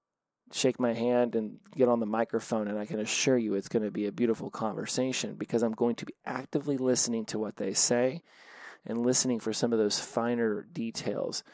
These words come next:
some of those key words that ex-, that will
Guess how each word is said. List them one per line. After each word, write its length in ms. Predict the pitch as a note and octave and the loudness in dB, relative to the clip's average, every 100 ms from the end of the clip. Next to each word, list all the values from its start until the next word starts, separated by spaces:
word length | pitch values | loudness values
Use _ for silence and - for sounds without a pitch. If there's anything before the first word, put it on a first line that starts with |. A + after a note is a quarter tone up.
| - - - | -20 -20 -8
some 180 | - B2 | -2 2
of 80 | A#2 | 4
those 180 | A2 | 4
key 440 | - - B2+ B2+ B2 | 2 -10 -8 -4 -2
words 480 | G#2+ A2 G#2+ G2+ - | 4 4 4 0 -4
that 180 | G2 | -4
ex-, 300 | - - - | -6 -4 -4
that 260 | - G2+ - - | -2 -4 -6 -10
will 460 | - A2 G#2 - | 2 4 4 2